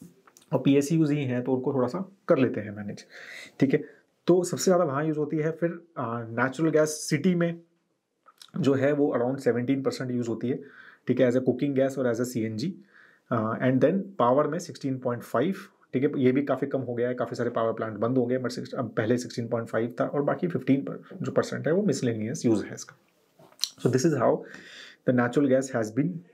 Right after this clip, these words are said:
using, मतलब अलग-अलग जगह पे ये यूज़ हो रही है। ठीक है, so that is all I have on this। I hope that ये जो टॉपिक है, आपको बहुत अच्छे से समझ आ गया, नेचुरल गैस सेक्टर, I hope। ठीक है, तो नीचे अगर अच्छा लगा, तो प्लीज नीचे कमेंट ज़रूर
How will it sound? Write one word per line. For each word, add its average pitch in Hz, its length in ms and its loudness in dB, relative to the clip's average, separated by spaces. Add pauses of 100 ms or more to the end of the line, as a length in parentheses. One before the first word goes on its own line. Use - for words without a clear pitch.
(180)
using, 127 400 2
मतलब 120 200 -2
अलग-अलग 120 300 0
जगह 107 200 -4
पे 120 120 -2
ये 147 120 0
यूज़ 123 280 2
हो - 180 -14
रही 98 180 -14
है। - 220 -20 (640)
ठीक 131 100 2
है, 170 120 2
so - 340 -2
that 131 200 2
is 196 120 4 (200)
all 156 160 6
I 143 260 -4 (140)
have 123 160 -6 (240)
on 131 140 -4
this। 123 240 -4 (320)
I 123 60 4
hope 147 340 2
that 175 200 2
ये 160 240 0
जो 165 120 -2
टॉपिक 147 400 -2
है, 107 180 -12 (460)
आपको - 280 -8
बहुत 113 200 2
अच्छे 127 200 0
से 135 80 2
समझ 120 240 0
आ 107 100 2
गया, 120 120 0
नेचुरल 113 300 -2
गैस 110 220 -2
सेक्टर, 147 320 -2 (200)
I 127 40 -8
hope। 113 220 0 (520)
ठीक 131 100 4
है, 143 80 4
तो 151 60 0
नीचे 139 240 0
अगर 156 180 4
अच्छा 147 240 0
लगा, 139 260 0 (420)
तो 127 80 -2
प्लीज 139 240 4
नीचे 131 320 2
कमेंट 131 400 -2
ज़रूर 123 280 0